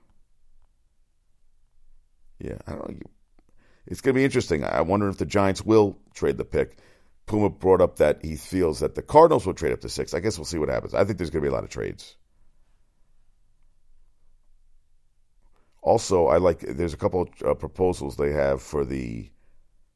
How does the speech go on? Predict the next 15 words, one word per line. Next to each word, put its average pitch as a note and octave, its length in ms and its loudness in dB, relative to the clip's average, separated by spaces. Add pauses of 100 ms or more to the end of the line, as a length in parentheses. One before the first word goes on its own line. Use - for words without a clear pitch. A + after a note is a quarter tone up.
(560)
for - 200 -10
the B1 180 -4
upcoming D#2+ 320 -4
season. D2+ 320 -10
The D#2 80 -2
Niners, G2+ 400 0
Cardinals, F2+ 380 0
and C#2+ 100 -8
Chargers D#2+ 340 -2
are C#2 40 -10
proposing D2+ 420 -4
that C#2 80 -4
West F2+ 240 0
Coast G#2 240 0
teams D#2+ 320 -6